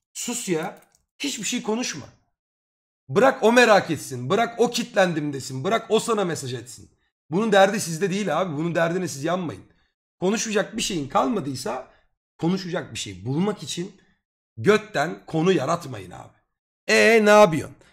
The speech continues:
E şey, e bu, e şu, bilmem ne." Girmeyin abi. Şimdi diyeceksin ki, "E abi konuşmadığım zaman da bana yazmıyor."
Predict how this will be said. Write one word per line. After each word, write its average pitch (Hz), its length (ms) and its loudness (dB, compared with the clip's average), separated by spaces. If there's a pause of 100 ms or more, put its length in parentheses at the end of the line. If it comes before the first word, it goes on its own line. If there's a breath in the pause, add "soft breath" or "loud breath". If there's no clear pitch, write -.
(120)
E 202 340 6
şey, 156 400 0
e 214 320 6
bu, 202 220 2
e 208 200 8
şu, 131 380 0
bilmem 202 380 2
ne." 120 40 -4
Girmeyin 196 440 0
abi. 185 220 -2
Şimdi 165 160 -4
diyeceksin 214 380 -4
ki, - 80 -14
"E 233 80 0
abi 208 220 6
konuşmadığım 202 540 0
zaman 175 280 0
da 233 120 2
bana 202 180 6
yazmıyor." 113 420 2